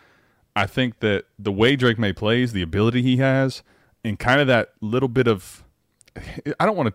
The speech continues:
truly call it stink, 'cause it's not to the level that Herbert had, but the fact that he's not being discussed really for most people in that same tier is why, for me, I feel there's, there's a lot of, like, this Herbert vibe for just how his dynasty value is. But I also see the, the way that he plays th-, is that way.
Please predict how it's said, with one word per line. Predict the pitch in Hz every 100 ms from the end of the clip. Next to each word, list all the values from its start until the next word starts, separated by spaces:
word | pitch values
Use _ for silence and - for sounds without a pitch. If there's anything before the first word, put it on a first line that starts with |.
| -
truly | - 123 107
call | - 87
it | 73
stink, | - 85 76
'cause | 90
it's | 107
not | 143
to | -
the | 92
level | 90 82
that | 78 67
Herbert | 87 65
had, | 78 60 -
but | 90 - _ _ _ _
the | 98
fact | - 139 131
that | 117
he's | 117
not | 104 107 110 110
being | 110 110
discussed | 92 - - 110 98 -
really | 92 101 139 123 110
for | 104
most | 98 143 151 -
people | 101 - 92 -
in | 127
that | 123 90
same | - 104 95
tier | 127 110 87 76 _ _ _
is | - 95
why, | 98
for | 95
me, | 98 104
I | 90
feel | 85 101
there's, | 92 87 87
there's | - 92
a |
lot | 92 98
of, | 87
like, | 82
this | 85 82
Herbert | - 98 85 60
vibe | 87 87 85 - _ _ _ _
for | -
just | 101 120 -
how | 117
his | 101 90
dynasty | 87 90 110 113
value | 135 135 143
is. | 143
But | 123 110
I | 165
also | 190 143
see | -
the, | 120 107
the | 104
way | 110
that | 113 95
he | 98
plays | - 113 117 82
th-, | 85 -
is | 92
that | 87 85 64
way. | 87 87